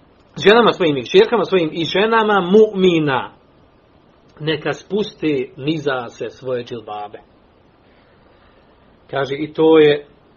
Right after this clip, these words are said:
bolje da bi, da bi e, e, edna ejur efne, da bi se bile pozna-, da bi se razlikovale od koga? Od robinja. I kako ne bi bile uznemiravane i tako dalje do kraja ajeta.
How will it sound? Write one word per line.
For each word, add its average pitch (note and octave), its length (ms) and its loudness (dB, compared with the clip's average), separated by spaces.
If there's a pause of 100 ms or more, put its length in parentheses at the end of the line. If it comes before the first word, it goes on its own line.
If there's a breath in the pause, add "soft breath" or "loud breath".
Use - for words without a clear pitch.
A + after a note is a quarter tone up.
(200)
bolje B2+ 540 2 (1500 soft breath)
da C#3+ 240 0
bi, C#3 260 -10
da C#3+ 180 -4
bi C#3+ 240 -6 (440 soft breath)
e, C#3+ 100 -10
e, C#3+ 680 -6
edna A3 340 0
ejur F3 340 0 (140)
efne, C#3+ 280 -8
da D3+ 120 0
bi C#3+ 60 -8
se - 140 -10
bile E3 320 2
pozna-, E3 360 2
da C#3 100 -4
bi B2+ 60 -14
se D3+ 120 -6
razlikovale D#3 1080 4 (120)
od C3+ 160 -6
koga? E3+ 320 2
Od C#3+ 140 -8
robinja. C3+ 460 -4 (840 soft breath)
I C3+ 80 -12
kako D3 220 -6
ne D#3 120 0
bi D3 100 -4
bile D3+ 240 0
uznemiravane C3 800 -2
i A2+ 60 -14
tako B2 240 -12
dalje B2 160 -10
do A2 100 -14
kraja G#2+ 280 -14
ajeta. - 200 -20